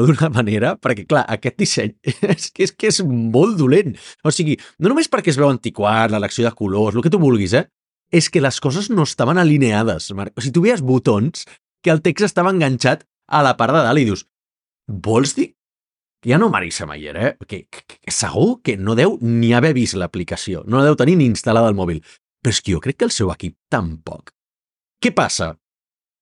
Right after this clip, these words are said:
La part més ridícula i còmica de tot això és que el dia dos d'abril publiquen i diuen,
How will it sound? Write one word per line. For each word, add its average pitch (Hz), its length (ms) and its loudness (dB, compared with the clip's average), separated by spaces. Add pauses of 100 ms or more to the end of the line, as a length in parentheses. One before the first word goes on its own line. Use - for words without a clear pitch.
(140)
La 123 80 0
part 175 160 2
més 226 160 2
ridícula 113 560 2
i 104 80 0
còmica 98 380 -4
de 90 100 -6
tot 101 160 -6
això 127 300 -2 (640)
és - 160 -2
que - 160 -8
el 107 160 -4
dia 170 240 2
dos 160 320 2
d'abril 127 480 0 (400)
publiquen 170 480 2
i 180 60 0
diuen, 131 300 0